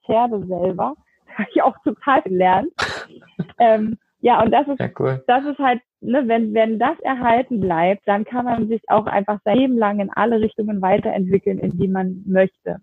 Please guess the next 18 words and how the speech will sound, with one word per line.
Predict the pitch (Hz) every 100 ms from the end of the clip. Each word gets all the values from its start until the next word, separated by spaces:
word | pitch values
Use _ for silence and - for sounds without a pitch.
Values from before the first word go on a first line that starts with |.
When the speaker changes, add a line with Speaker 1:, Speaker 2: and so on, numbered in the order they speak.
| -
Speaker 1:
wenn | 185
man, | 180 175 180 _ _ _ _ _ -
wenn | 190 185
man | 185 185
da | 185
diese | 180 180 185 -
Freude | 190 190 196 -
am | 185 185
Lernen | 180 175 175 170
halt | 170 165 -
hat. | 175 - _
Und | 180 185
deswegen | 202 196 208
ist | 196 -
es | 196
unsere | - 196 190 196 -
Aufgabe | 269 - - 160 165 -
eigentlich | 160 165 170